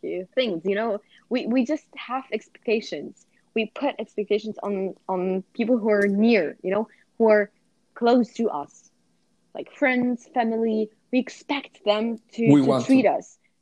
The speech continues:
Speaker 1: as, like, um, some, yeah, like, like, like we want to, um,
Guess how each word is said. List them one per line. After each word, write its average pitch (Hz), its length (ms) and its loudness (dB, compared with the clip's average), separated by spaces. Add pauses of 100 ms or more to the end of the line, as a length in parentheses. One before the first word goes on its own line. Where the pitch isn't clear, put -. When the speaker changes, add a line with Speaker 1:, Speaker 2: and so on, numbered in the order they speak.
(160)
Speaker 1:
as, 180 600 -4
like, 180 320 0 (320)
um, 175 720 -4 (640)
some, 196 320 -2
yeah, 233 440 2
like, 190 180 0
like, 196 220 2 (140)
like 202 220 0
we 226 100 0
want 269 340 0
to, 170 240 2 (440)
um, 185 440 -2